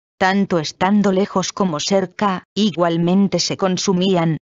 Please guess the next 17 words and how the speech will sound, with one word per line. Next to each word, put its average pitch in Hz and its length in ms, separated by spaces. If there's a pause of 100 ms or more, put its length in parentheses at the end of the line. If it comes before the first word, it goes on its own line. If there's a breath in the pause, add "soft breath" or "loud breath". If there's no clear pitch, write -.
pues 185 260
una 214 220
doble 214 400
tristeza 214 680
se 202 160
apoderó 170 440
de 180 220
ellos, 190 720
y 196 160
un 220 240
lamento 180 500
con 185 160
el 175 160
recuerdo 180 580
del 170 200
pasado. 147 600 (340)
Porque, 165 680